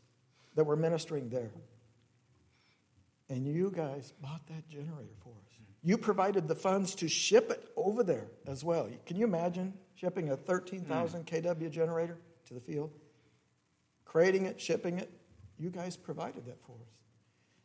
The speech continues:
Speaker 1: That generator kept our ministry going on and on and on. Printing, I mean, we had solar systems, but you know how much it rains in Papua New Guinea?
Speaker 2: Mm-hmm.
Speaker 1: The sun doesn't shine a whole lot sometimes,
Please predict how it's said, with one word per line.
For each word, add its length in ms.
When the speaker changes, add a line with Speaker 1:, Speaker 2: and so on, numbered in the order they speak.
Speaker 1:
That 260
generator 580
kept 400
our 160
ministry 500
going 440
on 500
and 160
on 280
and 120
on. 180
Printing, 680
I 60
mean, 220
we 160
had 320
solar 380
systems, 500
but 240
you 80
know 80
how 80
much 200
it 60
rains 360
in 100
Papua 280
New 100
Guinea? 280
Speaker 2:
Mm-hmm. 300
Speaker 1:
The 80
sun 240
doesn't 260
shine 300
a 40
whole 200
lot 200
sometimes, 540